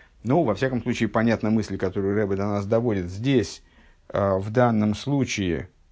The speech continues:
разговор не может ограничиваться просто приведением стихов. И как Ребе раз-, то есть утверждением того, что так Писание постановило, и нечего здесь, в общем, дальше особенно обсуждать.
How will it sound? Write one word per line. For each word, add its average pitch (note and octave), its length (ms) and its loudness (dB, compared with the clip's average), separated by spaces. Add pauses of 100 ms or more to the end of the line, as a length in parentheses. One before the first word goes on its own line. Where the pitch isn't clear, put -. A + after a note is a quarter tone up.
(1400)
разговор B2 640 4
не A#2+ 120 2
может C#3+ 260 2
ограничиваться A2+ 640 0
просто B2+ 320 0
приведением A2 640 0
стихов. - 600 -4 (1400)
И A2+ 100 0
как A2+ 240 2
Ребе A2 240 2
раз-, G2+ 400 -4 (320)
то A#2 120 4
есть - 440 -2
утверждением A2+ 800 2
того, B2+ 260 2
что B2+ 180 -2
так A#2+ 280 -2
Писание A2 440 -2
постановило, C#3 880 0
и G#2 160 -4
нечего A#2 420 -2
здесь, G#2+ 220 -4
в A2+ 80 -4
общем, G#2+ 380 -4
дальше G2+ 340 -2
особенно G2+ 380 -4
обсуждать. A2+ 580 0